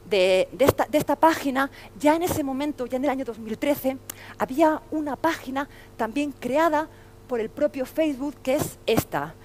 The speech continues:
Es una página que ya existía previamente a la página del, del Museo de Ciencias Naturales. Esto es un caso habitual. Hay muchas páginas de interés, hay muchas páginas de espacios geográficos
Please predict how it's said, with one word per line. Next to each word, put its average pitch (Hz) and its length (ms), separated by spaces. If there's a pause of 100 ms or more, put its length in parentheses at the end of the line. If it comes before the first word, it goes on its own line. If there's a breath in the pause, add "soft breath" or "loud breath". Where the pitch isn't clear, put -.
(140 loud breath)
Es - 100
una 294 140
página 302 320
que 233 140
ya 359 160
existía 269 400
previamente 214 580 (240 loud breath)
a 190 60
la 180 100
página 214 360
del, 190 280
del 190 140
Museo 190 280
de 190 60
Ciencias 185 720
Naturales. 180 520 (320 loud breath)
Esto - 120
es 269 60
un 294 80
caso 285 220
habitual. 196 560
Hay 208 80
muchas 214 180
páginas 208 320
de 196 60
interés, 339 440 (300 loud breath)
hay 208 140
muchas 226 280
páginas 190 480
de 170 60
espacios 202 320
geográficos 302 580